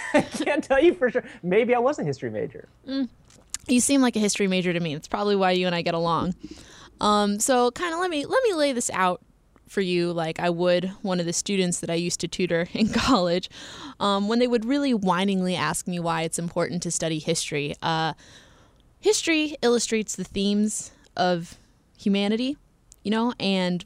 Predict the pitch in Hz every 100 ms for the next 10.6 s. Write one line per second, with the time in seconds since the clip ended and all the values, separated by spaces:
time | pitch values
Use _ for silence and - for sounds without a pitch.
0 | - 190 220 226 208 190 214 196 185 185
1 | 220 185 180 175 185 - 202 190 196 -
2 | 175 170 175 170 - 180 180 185 190 180
3 | 185 202 208 165 226 196 214 220 202 196
4 | 190 175 - 170 180 190 - - 170 196
5 | 202 196 190 170 - 185 - 180 196 170
6 | 175 170 175 180 202 262 285 311 311 294
7 | 269 269 214 180 170 170 185 185 190 240
8 | 254 262 214 196 175 - 254 269 233 226
9 | 190 214 202 - 190 180 180 185 220 226
10 | 220 208 196 196 196 -